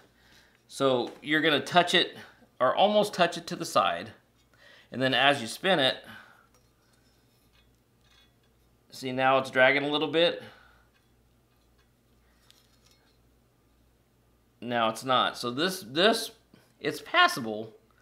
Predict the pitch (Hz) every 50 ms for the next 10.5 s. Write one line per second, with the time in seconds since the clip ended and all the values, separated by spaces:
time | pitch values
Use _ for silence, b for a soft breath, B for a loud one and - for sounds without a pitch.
0 | b b b b b b b b b b b _ - - 127 131 151 147 135 -
1 | - - - 135 135 - 127 123 123 117 113 - - - 101 101 101 95 85 76
2 | - - - - - B B B B B B B B B B B B B B B
3 | - 151 151 151 151 156 - - - _ _ _ _ _ _ _ _ _ _ -
4 | 123 110 92 - - B B B B B B _ _ _ b b b b b b
5 | b b b b _ _ _ _ _ _ _ _ _ _ _ _ _ _ _ _
6 | _ _ _ _ - - - 165 151 147 139 - - - 143 139 147 151 160 156
7 | 156 - 156 156 139 147 156 139 135 117 147 156 156 156 139 117 - 135 123 123
8 | 123 - 135 123 127 131 131 127 127 120 123 127 131 139 139 139 139 139 127 -
9 | - - 127 139 135 131 - - - 131 147 147 135 123 120 120 117 113 110 -
10 | - 127 127 127 143 151 160 170 170 147